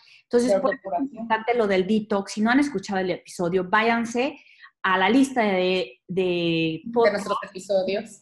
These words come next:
Speaker 1: Escuchen el detox, es súper importante eso. Y hay un doctor que me encanta, que ya lo había mencionado antes, el doctor Group.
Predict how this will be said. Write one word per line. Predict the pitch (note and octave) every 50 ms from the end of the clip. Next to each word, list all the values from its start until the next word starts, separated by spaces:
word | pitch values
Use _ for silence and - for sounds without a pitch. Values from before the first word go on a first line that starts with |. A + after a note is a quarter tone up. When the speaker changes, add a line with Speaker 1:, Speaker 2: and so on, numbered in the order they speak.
| _ _
Speaker 1:
Escuchen | _ - C4+ C4+ - C4+ C4 A#3+ C4 D4+ D4 C#4+ - -
el | G3+ G3+ G3 G3 G3+ G3 F#3 F3+
detox, | A3+ A#3 A#3+ A#3 A#3 - F#3 G3 C4 C4+ - -
es | - G3 - -
súper | C4+ C4+ B3+ C#4 C#4 C#4+
importante | A#3+ G3+ - F3+ F3 - - F3 E3+ E3+ E3+ - F3 E3
eso. | D#3+ D#3+ - D#3+ D#3+ G#3+ - _ _ - - - - - - - _ _
Y | - A#3+ B3 B3+ B3+ B3+ B3 B3+ B3+ - _ _ _ _ _ - A3
hay | A3+ A#3+ B3 C#4
un | C#4 C4+ C4+ C4+ C4
doctor | C4 C4 C4 - - B3+ A#3 A#3 A3+ A3+
que | - G3
me | F#3+ F#3+
encanta, | F#3+ G3 G3 A#3 A3+ A3 A3 G#3+ G#3+ G3+ G#3 -
que | G3 F3+
ya | F3 F3
lo | F#3
había | F#3+ F#3 F#3 F3+
mencionado | F3+ F3+ F3+ - - E3+ E3+ E3 D#3+ D#3+ D#3
antes, | D3+ D#3+ - - F#3+ - G3
el | E3+ E3
doctor | F3 F3 F3 _ - F#3 F3+ F3+ F3+
Group. | G3 G#3+ A#3 C4+ F4 - -